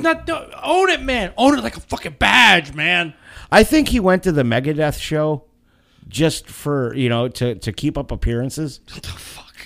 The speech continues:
Speaker 1: He's putting on airs.
Speaker 2: <laughs> It's like
Speaker 1: When in doubt, pinky out.
Speaker 3: Oh,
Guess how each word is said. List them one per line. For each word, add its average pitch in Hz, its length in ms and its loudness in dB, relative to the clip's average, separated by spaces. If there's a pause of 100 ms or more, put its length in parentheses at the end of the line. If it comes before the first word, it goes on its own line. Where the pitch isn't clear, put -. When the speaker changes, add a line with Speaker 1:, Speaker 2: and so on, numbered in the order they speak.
(200)
Speaker 1:
He's 185 200 0
putting 220 380 4
on 165 180 4
airs. 127 500 0
Speaker 2:
<laughs> - 60 -20 (120)
It's 240 760 -2
like 233 160 -6 (400)
Speaker 1:
When 135 320 4
in 170 220 6
doubt, 202 400 10 (180)
pinky 135 580 4
out. 185 380 8
Speaker 3:
Oh, 160 560 2